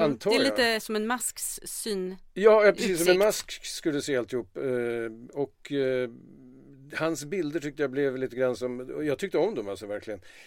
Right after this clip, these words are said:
Speaker 1: som en slags, det ser ut som kartor
Speaker 2: Mm.
Speaker 1: över Europa före första världskriget <laughs> och sådär, vid så här mystiska
Speaker 2: Ja.
Speaker 1: länder som man
Speaker 2: Mm.
Speaker 1: har glömt bort namnet på för länge sedan.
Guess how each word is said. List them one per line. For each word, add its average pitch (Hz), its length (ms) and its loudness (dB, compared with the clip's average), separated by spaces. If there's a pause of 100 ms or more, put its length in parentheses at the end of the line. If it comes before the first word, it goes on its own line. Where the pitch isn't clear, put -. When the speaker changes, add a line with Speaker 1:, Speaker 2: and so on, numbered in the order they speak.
(260)
Speaker 1:
som 135 200 -4
en 127 60 -2
slags, - 460 -4
det - 100 -16
ser 214 120 -8
ut 175 80 -6
som - 120 -8
kartor 190 800 -4
Speaker 2:
Mm. 147 120 0
Speaker 1:
över 135 200 0
Europa 143 520 0
före 139 240 0
första 131 280 -4
världskriget 254 760 4
<laughs> 233 160 6
och - 80 0
sådär, 165 220 4
vid 156 140 2
så 156 80 2
här 147 340 2
mystiska 226 340 0
Speaker 2:
Ja. 151 60 6
Speaker 1:
länder 143 360 0
som 123 100 -6
man 127 140 -2
Speaker 2:
Mm. 127 120 -10 (240)
Speaker 1:
har 139 80 -6
glömt 127 180 -2
bort 127 160 0
namnet 135 320 0
på 113 100 -12
för 110 80 -10
länge 120 160 0
sedan. 101 160 -6